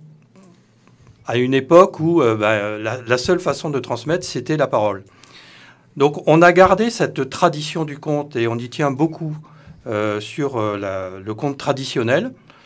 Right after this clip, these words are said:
sachant que même sur les contes traditionnels, euh, il y a beaucoup d'évolutions, puisque les conteurs revisitent les contes traditionnels et, et, et les refont d'une autre façon avec d'autres messages.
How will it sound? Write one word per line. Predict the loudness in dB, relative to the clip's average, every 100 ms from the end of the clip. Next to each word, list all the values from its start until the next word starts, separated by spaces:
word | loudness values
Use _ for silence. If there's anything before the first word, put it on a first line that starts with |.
| -20 -20 _ _ _ -16
sachant | -4 -2 2 4 2
que | 2 2 4 2 0
même | 2 2
sur | 2 -2
les | -2
contes | -2 -4 -2
traditionnels, | -4 -4 -4 -4 2 2 2 -4 -10 -20 _ -12
euh, | -8 -6 -6 -10 -4
il |
y | 0
a |
beaucoup | 2 2 0
d'évolutions, | 0 -2 -4 -4 -4 -4 -10 -16
puisque | -14 -6
les | -2 -2
conteurs | -2 -4 0 0 0 -4
revisitent | -6 2 4 4 2 -6 -6 -8
les | -6
contes | -8
traditionnels | -6 -6 -6 -8 -4 -2 -2
et, | -2
et, | -4 -4 -8 -8 -8 -6
et |
les | -2
refont | -2 2 2 0 -4 -4
d'une | -6 -6 -2 2
autre | 0 -2 -6
façon | -8 -6 -4
avec | -2 -2 -6 -2
d'autres | -2 -2 -6
messages. | -6 -2 -2 -2